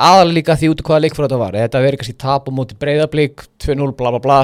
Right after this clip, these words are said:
skiptir ekki máli, þá hefði svona kannski verið aðeins öðruvísi stemmingin í klefanum eftir þann leik. En ef þær hefðu tapað þessum leik að jafnvel mista hann bara niður í jafntefli, þá hefði, held ég,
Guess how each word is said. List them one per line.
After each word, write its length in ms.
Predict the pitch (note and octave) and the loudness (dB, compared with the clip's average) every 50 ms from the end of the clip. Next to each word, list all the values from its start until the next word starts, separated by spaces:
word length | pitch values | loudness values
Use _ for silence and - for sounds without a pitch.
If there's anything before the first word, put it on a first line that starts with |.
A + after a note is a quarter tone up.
| C3 | 0
skiptir 240 | - - B2+ A#2 B2+ | -2 -6 -8 -8 -6
ekki 140 | A#2+ B2 C#3 | -6 -2 0
máli, 260 | D3+ D#3+ D#3+ D#3+ D#3+ | 2 4 6 6 6
þá 140 | C#3+ B2+ A#2+ | 6 4 4
hefði 180 | A#2+ B2 A#2+ C3+ | 2 2 2 0
svona 120 | C3 B2+ | -2 -2
kannski 220 | - B2+ - C#3 C3+ | -2 -2 0 -2 0
verið 180 | C3 C3+ C3+ | 2 4 4
aðeins 180 | C#3 C#3 B2+ C#3 | 4 4 2 2
öðruvísi 460 | C3+ C3+ C#3+ C#3+ C#3 C3 C3 C#3+ C#3+ C3 B2 | 0 0 2 2 0 0 2 0 0 0 0
stemmingin 460 | - - D3+ C#3+ C#3+ C#3 C3 C#3 C3+ | -2 -2 -2 -2 -2 -2 -4 -4 -6
í 20 | A#2+ | -4
klefanum 320 | C#3 D3 C#3 C#3 C3 C3 | 0 0 2 2 0 0
eftir 160 | B2 - - | -4 -2 0
þann 160 | D3+ D#3+ F3 F3 | 0 0 4 4
leik. 240 | F3+ F3+ E3 - - - - - - - - - - - _ _ _ - | 4 4 4 0 -6 -20 -20 -20 -20 -20 -20 -20 -20 -20 _ _ _ -12
En 80 | - - - | -12 -8 -4
ef 160 | - C3 C#3 | -2 0 2
þær 160 | C#3+ C3+ C3 C3 | 4 4 6 6
hefðu 240 | C#3+ D3 C#3+ B2 | 6 6 4 2
tapað 300 | - C3 B2+ - - C3 B2+ | 0 0 -2 0 0 -2 -2
þessum 160 | A2 A2+ A#2 | -2 -2 -2
leik 240 | A#2+ B2 A#2+ - - | 0 0 0 0 0
að 120 | A#2 A2 A#2 | 2 2 2
jafnvel 240 | A#2+ - - A2+ A2 | 2 0 -2 -6 -6
mista 160 | A#2+ - - | -6 -6 -6
hann 60 | A#2 G#2+ | -6 -6
bara 140 | A2 G#2+ | -4 -4
niður 140 | A2 G#2+ G#2+ A2 | -2 -2 0 0
í 20 | |
jafntefli, 480 | B2+ B2+ - - A#2+ F#2+ G2 G2 G2+ A2+ B2 - _ _ _ _ _ _ _ _ _ _ _ _ _ _ _ | 0 0 -2 -4 -8 -6 -4 -4 -4 -4 -4 -6 _ _ _ _ _ _ _ _ _ _ _ _ _ _ _
þá 40 | - G2 G#2+ | -8 -2 2
hefði, 200 | A#2+ A#2+ C3 B2 B2 | 4 6 6 6 6
held 160 | A#2+ A#2 - | 4 4 2
ég, 340 | B2 A#2 A#2 A2+ A#2 A2 F#2+ | 0 0 2 2 2 0 -2